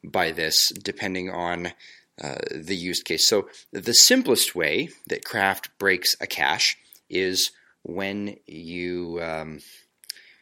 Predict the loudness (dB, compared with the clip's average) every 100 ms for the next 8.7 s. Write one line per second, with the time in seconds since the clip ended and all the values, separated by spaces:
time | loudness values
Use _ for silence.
0 | _ _ -10 -8 -6 0 2 4 2 2
1 | -2 -2 -4 -6 -18 -20 -20 -20 -14 -10
2 | -8 -4 -4 -4 -6 -2 -2 0 -2 -2
3 | -20 -20 -20 _ _ _ -4 -2 -2 -6
4 | -8 -4 -4 -4 -4 -6 -8 0 0 2
5 | -2 -8 _ _ _ _ _ -8 -2 0
6 | 0 -4 -2 -2 -2 -4 -4 -2 -4 -10
7 | _ _ -14 -8 -6 -6 -8 -10 _ _
8 | -20 -4 2 4 4 0 -8